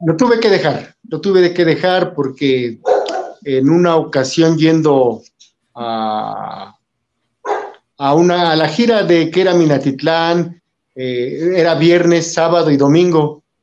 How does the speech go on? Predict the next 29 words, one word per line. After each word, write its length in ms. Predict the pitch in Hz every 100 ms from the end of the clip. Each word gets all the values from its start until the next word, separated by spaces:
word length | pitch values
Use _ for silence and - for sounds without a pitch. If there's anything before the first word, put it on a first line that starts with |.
| _
eran 240 | 151 160 151
cinco 340 | 170 165 165
funciones, 840 | - 135 123 180 185 156 139 - _ _ _ _ -
viernes 560 | 147 165 160 151 139
en 320 | 139 127 127
Minatitlán, 880 | 127 127 127 127 117 156 170 185 175 _ _ _ _ _
sábado 800 | - - 160 160 147 135 131 131
había 240 | 123 151
matiné 520 | 151 135 135 135 147 147
cercas 440 | - 156 151 139
de 80 | 127
por 200 | 131 131
ahí, 440 | 131 156 202 208 - - _ _
y 280 | 135 127 131
en 100 | 139
la 120 | 139
noche, 500 | 156 175 - 131 - _ _ _ _ _
el 160 | 135 131
domingo 420 | 139 143 160 160
era 180 | 156 151
matiné 480 | 139 131 139 135 147
cercas 400 | 143 151 160 127
de 120 | 131
Coatzacoalcos, 840 | 135 120 - 131 170 175 190 196 - _ - _
y 60 | 120
después 440 | 123 127 147 143
en 280 | 147 131 123
la 360 | 123 131 123 -
tarde 600 | 156 156 156 185 180